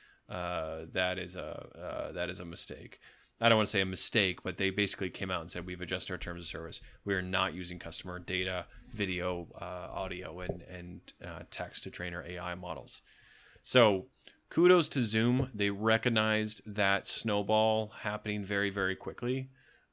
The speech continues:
uh, and came out and corrected both their terms of service and corrected the news. So that, that stopped it pretty quickly, but it definitely shows that,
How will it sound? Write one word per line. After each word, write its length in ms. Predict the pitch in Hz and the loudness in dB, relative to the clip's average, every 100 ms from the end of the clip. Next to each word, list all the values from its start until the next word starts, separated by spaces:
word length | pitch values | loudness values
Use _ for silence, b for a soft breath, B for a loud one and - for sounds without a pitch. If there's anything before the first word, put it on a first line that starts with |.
| - | -6
uh, 320 | 101 95 90 | -2 0 0
and 120 | 98 | -2
came 220 | - 101 | -4 -4
out 240 | 98 95 92 | 0 -2 -4
and 220 | 95 92 | -8 -10
corrected 640 | - - 101 110 110 113 101 | -10 -8 0 0 0 -2 2
both 240 | 101 92 | 0 0
their 120 | 101 | -2
terms 300 | 95 104 98 | -2 -2 -4
of 60 | 95 | -4
service 360 | 98 92 92 - | -2 -2 -4 -6
and 120 | 87 | -8
corrected 380 | - 85 - 85 | -8 -8 -8 -10
the 60 | |
news. 300 | 90 82 76 | -8 -8 -8
So 120 | - 87 | -8 -6
that, 260 | 90 90 - _ | -4 -4 -8 _
that 200 | 95 87 | -8 -6
stopped 340 | - 101 101 | -2 -2 -2
it 100 | 95 | -6
pretty 140 | 98 92 | -4 -2
quickly, 360 | 107 98 95 | -2 -2 -2
but 180 | 92 95 | -2 -2
it 140 | 90 | -4
definitely 400 | - 113 - 110 | 2 2 4 0
shows 680 | 98 - 117 104 98 95 90 | 2 2 4 2 2 -2 -4
that, 480 | 95 92 95 - - | -2 0 0 -4 -14